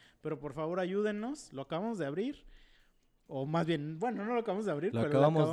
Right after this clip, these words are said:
Speaker 1: acabamos
Speaker 2: empezar a
Speaker 1: de
Speaker 2: usar.
Speaker 1: empezar a usar, sí, exacto.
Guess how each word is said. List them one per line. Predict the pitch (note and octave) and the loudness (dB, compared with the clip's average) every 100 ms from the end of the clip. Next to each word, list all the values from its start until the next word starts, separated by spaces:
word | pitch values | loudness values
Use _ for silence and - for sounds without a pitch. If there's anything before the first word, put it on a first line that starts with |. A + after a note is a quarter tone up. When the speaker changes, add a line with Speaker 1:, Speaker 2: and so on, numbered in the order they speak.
| A#2 | 2
Speaker 1:
acabamos | - | 2
Speaker 2:
empezar | D#3+ C3+ B2+ | 2 2 2
a | |
Speaker 1:
de | A2 | 2
Speaker 2:
usar. | G#2 C3+ | 0 0
Speaker 1:
empezar | A2 D3+ D#3+ E3 | 2 0 0 0
a | |
usar, | F#3+ - E3+ D3+ | 0 2 0 0
sí, | G3+ D3 | -4 -8
exacto. | C3+ E3 E3 - | -6 -6 -6 -10